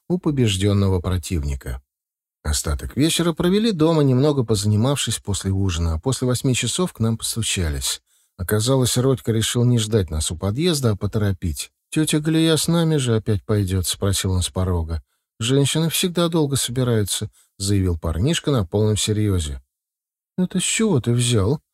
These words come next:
удивленно спросила жена. «А давай кто быстрее соберется», — бросила она мне вызов с дерзкой улыбкой и умчалась в спальню переодеваться. «Смотри, не бегай, не делай резких движений», — смеясь крикнул я.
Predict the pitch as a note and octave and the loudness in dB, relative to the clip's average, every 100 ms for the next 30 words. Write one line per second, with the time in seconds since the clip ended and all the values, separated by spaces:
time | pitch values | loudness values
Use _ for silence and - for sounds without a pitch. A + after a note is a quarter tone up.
0 | _ A#2+ A#2 B2 B2 A2+ A2 - A#2 A2 | _ -2 2 4 6 4 2 2 0 2
1 | A2+ A2 G#2+ A#2+ G#2 F2+ - _ _ G2+ | 2 2 2 2 2 -2 -8 _ _ -2
2 | E3 A3+ - A#2 A#2 D#3 A#3 F3+ G#2+ A#2+ | 2 2 2 0 0 0 2 2 0 -2
3 | D3+ E3+ F#2+ - D#2 - _ - G#2+ G#2+ | 0 0 0 -2 -6 -10 _ -2 0 0
4 | - F2 F#2+ F#2 F2+ F#2 D3+ F#3 E3+ B2+ | 0 0 0 0 0 2 2 2 2 0
5 | A2 A2 F#2+ - E2+ D#2 D3+ F#3 - D#3 | 0 0 0 -2 -2 0 0 0 0 0
6 | - - _ F#3 G#3 C3+ - B2 D#3+ C#3 | -2 -12 _ 0 2 2 2 2 2 0
7 | - G#2 G#2 A2+ G#2+ A#2 A2+ A2 A2+ G2+ | -2 -2 0 0 0 0 2 2 2 2
8 | F2 - D2+ C2+ _ _ _ _ _ - | 0 -2 -6 -8 _ _ _ _ _ -10
9 | - A#2+ B2+ D#3+ E3+ E3 D3+ E3+ D#3 D3+ | -2 0 0 2 2 2 2 2 4 4
10 | D3+ D3 D#3 D3 C#3+ D3 - C#3+ C#3 D3 | 4 4 4 6 6 4 2 0 2 2
11 | C#3+ D3+ A#2 F2 D2 A2+ A2+ B2 A2 - | 2 2 4 2 0 0 2 2 0 0
12 | A2+ - G#2+ A2+ G#2+ F2+ C#2 | 0 0 0 2 2 0 -2